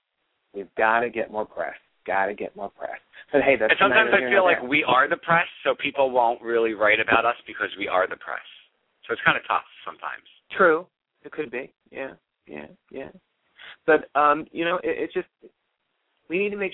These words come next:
Speaker 1: sure that, um, people, you know, they, they understand that living with H I V isn't this huge death sentence. It isn't.
Speaker 2: Right.
Speaker 1: You know, it, it, it,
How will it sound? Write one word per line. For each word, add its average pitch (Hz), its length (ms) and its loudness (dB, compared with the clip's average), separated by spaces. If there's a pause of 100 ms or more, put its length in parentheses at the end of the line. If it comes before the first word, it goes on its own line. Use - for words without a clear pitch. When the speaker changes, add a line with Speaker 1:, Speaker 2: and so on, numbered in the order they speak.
Speaker 1:
sure 156 180 -4
that, 131 300 -4 (100)
um, 113 560 -2 (2750)
people, 131 460 0 (240)
you 151 180 -4
know, 139 160 2
they, 135 220 2
they 143 240 -2
understand 135 720 -4
that 117 180 0
living 123 300 -4
with 117 160 -6
H 113 180 -4
I 107 120 0
V 101 260 -6
isn't 101 360 -6
this 98 180 -4 (120)
huge 95 300 -2 (420)
death 95 200 2 (200)
sentence. - 340 -14 (680)
It 123 100 4
isn't. 139 120 2
Speaker 2:
Right. 82 240 4 (800)
Speaker 1:
You 110 140 -4
know, 101 280 -2 (160)
it, - 340 -12
it, - 160 -20 (480)
it, 127 180 4